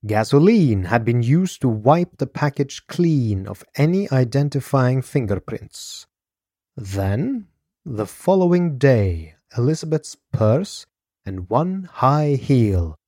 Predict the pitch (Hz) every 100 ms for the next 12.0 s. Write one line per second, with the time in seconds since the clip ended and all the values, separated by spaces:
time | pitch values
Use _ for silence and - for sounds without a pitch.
0 | _ _ _ 90 80 - 120 127 151 160
1 | - 123 113 107 104 127 139 - - 139
2 | 135 - - 113 117 107 110 110 110 -
3 | 104 98 101 101 101 104 101 98 101 98
4 | 95 - - 98 87 - - _ _ _
5 | _ _ _ _ _ _ _ _ 104 98
6 | - 104 95 - - 202 - - - -
7 | _ - 110 117 117 107 95 98 101 -
8 | - _ - 107 101 113 156 190 180 160
9 | - - - - _ _ _ _ - 98
10 | 90 95 95 - 117 147 147 123 123 117
11 | 139 139 135 113 117 107 90 82 76